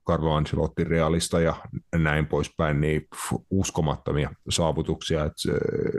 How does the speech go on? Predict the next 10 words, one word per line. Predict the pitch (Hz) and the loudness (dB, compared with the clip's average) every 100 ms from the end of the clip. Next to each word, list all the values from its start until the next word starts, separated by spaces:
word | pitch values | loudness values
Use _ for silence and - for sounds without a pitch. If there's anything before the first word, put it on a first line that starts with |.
| - - | -6 -2
nimenomaan, | 113 92 85 98 85 76 - | 2 2 4 4 2 0 -2
että | - - | -4 0
he | 110 | 0
on | 92 | 2
ehkä | 101 - | 2 0
ainoa | 123 147 131 104 87 | 0 4 4 4 4
joukkue, | 90 87 - 80 67 - - - - - | 2 0 -2 -2 -2 -6 -18 -14 -12 -2
joka | 98 95 82 - - - | 0 2 0 -2 -14 -2
pystyy | 120 110 - 90 80 73 _ - | 0 0 0 2 2 2 _ 0
lähestyyn | 101 113 107 - 80 78 76 | 2 4 0 0 0 2 2